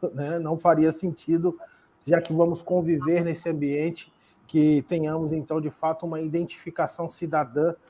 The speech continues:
né, nesse mundo digital, a partir de usuários e a partir de pessoas que irão, de fato, gerenciar, coordenar todo esse ambi-, esse ambiente digital. Professor Ari, professor Stavros, Jonatas, muito obrigado aí da Prefeitura de Barueri,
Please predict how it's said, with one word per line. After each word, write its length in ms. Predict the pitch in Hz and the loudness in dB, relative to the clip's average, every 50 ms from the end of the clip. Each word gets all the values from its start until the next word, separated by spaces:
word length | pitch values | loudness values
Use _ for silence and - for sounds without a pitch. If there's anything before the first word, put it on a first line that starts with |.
| _ _ _ _ | _ _ _ _
né, 140 | - 139 151 | -8 -6 -4
nesse 300 | 156 151 151 - - 151 | -2 -2 -4 -4 -4 -4
mundo 240 | 147 151 156 151 147 | -4 -2 -2 -2 -2
digital, 640 | 139 143 147 156 147 - - 135 139 147 160 156 - - _ _ _ _ _ | -2 0 -2 -2 -2 0 2 4 4 4 4 2 -4 -10 _ _ _ _ _
a 100 | - 131 | 0 2
partir 380 | 135 - 151 127 117 - - 170 | 4 4 2 2 0 -2 -6 -4
de 160 | 143 143 156 | -2 2 4
usuários 1000 | 156 196 233 247 185 190 214 175 160 156 165 170 180 180 196 196 185 - - - - | 4 4 4 4 4 6 6 8 8 8 8 6 6 6 4 2 0 -2 -8 -10 -4
e 120 | 180 175 | 0 0
a 60 | 165 | 0
partir 400 | 165 175 175 156 - - - 165 | 2 0 0 -2 -2 -4 -8 -6
de 100 | 151 160 | -4 -4
pessoas 460 | 165 - 170 160 - - 160 156 156 | -2 0 0 0 0 -2 -4 -4 -4
que 140 | - - 180 | -6 -2 -2
irão, 260 | 160 143 139 143 151 | 0 0 0 0 -2
de 80 | 147 147 | -4 -6
fato, 400 | - - - 143 143 139 - 143 | -6 -4 -2 -2 -2 -2 -4 -4
gerenciar, 640 | 135 143 147 139 143 135 - - 147 135 135 139 139 | -4 -2 -2 -4 -4 -8 -10 -4 2 2 4 2 2
coordenar 580 | - 147 139 131 131 123 117 123 123 135 127 | 0 -4 -4 -4 -4 -4 -2 -2 -4 -4 -4
todo 220 | - 147 139 135 135 | -4 -4 -4 -4 -6
esse 220 | 135 - - 139 | -8 -8 -6 -6
ambi-, 240 | 127 123 123 131 127 | -4 -2 -4 -4 -4
esse 220 | - 139 - - 143 | -6 -8 -10 -8 -8
ambiente 360 | 139 131 131 135 131 - - | -6 -6 -6 -6 -8 -8 -10
digital. 480 | 131 127 143 139 135 - 117 117 107 - - - - - - _ _ | -6 -4 -4 -4 0 2 2 2 2 -2 -6 -18 -20 -20 -20 _ _
Professor 400 | - 175 160 185 165 - 202 202 | 0 2 4 4 4 6 10 12
Ari, 380 | 190 170 151 151 180 202 208 202 | 12 12 12 10 8 8 6 6
professor 560 | - 185 170 - - 170 - - 190 185 165 | 4 0 0 0 -2 -4 0 4 4 4 4
Stavros, 720 | 151 - - 175 175 185 180 180 175 170 175 165 165 - - - - _ _ _ | 2 2 6 8 10 10 10 10 10 8 4 0 -2 -4 -12 -20 -20 _ _ _
Jonatas, 540 | 127 127 165 180 185 175 165 156 - 160 151 | 2 6 8 8 10 8 6 4 2 2 2
muito 220 | 165 170 165 175 | 2 2 0 0
obrigado 440 | 160 156 156 143 151 151 156 160 151 | 0 0 2 4 6 6 6 6 4
aí 60 | 151 | 2
da 100 | 147 147 | 0 0
Prefeitura 460 | 139 151 143 - 147 139 - 147 151 | -4 -6 -8 -8 -8 -8 -4 -4 -4
de 80 | 143 143 | -2 0
Barueri, 640 | 139 143 143 143 143 139 135 139 156 175 180 180 | 0 0 0 0 0 0 0 0 0 2 0 0